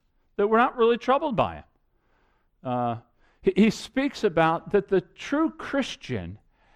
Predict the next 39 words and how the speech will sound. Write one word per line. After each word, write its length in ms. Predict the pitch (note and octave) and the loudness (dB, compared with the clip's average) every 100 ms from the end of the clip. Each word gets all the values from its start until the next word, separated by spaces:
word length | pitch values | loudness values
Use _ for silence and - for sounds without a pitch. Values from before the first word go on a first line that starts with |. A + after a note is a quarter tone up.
| _ - | _ -12
has 720 | - G#3 G#3+ G#3 G3+ - - - | -4 0 0 0 -2 -6 -16 -6
the 140 | E3+ | -4
tenderness 840 | - - A#3+ C4 G#3+ D3+ C3+ - - | -4 -4 -2 0 0 0 -4 -6 -8
of 140 | C#3 C#3 | -4 -4
a 40 | |
child. 720 | C#3+ - - G3+ E3 E2 E2+ _ _ _ _ _ _ | -8 -14 -10 -6 -6 -8 -12 _ _ _ _ _ _
You 100 | F3 | -4
know 120 | E3+ D3 | -2 0
how 160 | D3+ | 0
he 80 | B2+ | 0
often 340 | C3 B2+ A#2 | -2 -2 -6
said 420 | A2 - A#2 C3 B2 | -6 -2 0 0 -4
that, 140 | G2+ _ _ _ _ D3 | -6 _ _ _ _ -4
"Unless 460 | C3+ D#3+ F#3+ - | 2 4 2 0
you 80 | G3+ | -4
receive 340 | E3+ - D#3 | -4 -2 -4
the 80 | A#2+ | -4
kingdom 320 | - E3 C3 | -8 -8 -6
of 160 | G#2+ - | -6 -6
God 280 | B2 C3+ A#2 | -6 -6 -8
like 140 | - | -12
a 60 | - | -14
child, 440 | - C#3+ E3 F3 | -8 -4 -4 -6
you 80 | A#2 | -12
shall 220 | - B2 | -8 -6
not 220 | A#2+ C3+ - | -4 -6 -6
enter 280 | D#3 - C#3+ | -6 -6 -8
it 60 | |
at 120 | C3 | -6
all." 280 | C#3 E3 E3 _ _ - | -6 -8 -10 _ _ -4
And 100 | G3+ | -2
he 80 | G#3 | 0
draws 460 | G3+ C#4 D4+ - | 2 4 4 2
out 200 | B3+ B3+ | -2 -2
the 100 | G3+ | -2
tenderness 840 | F#3+ - - B3+ F3+ B2+ G#2+ G#2+ D#3 | -2 -6 -4 -2 -2 -2 -4 -6 -8
and 160 | D#3+ | -6
the 60 | D3 | -8
sensitivity 1160 | - A3 A3 - F#3 - A3 G#3 D3 C3+ C3 | -8 -6 -4 -6 -10 -4 -2 0 0 0 -4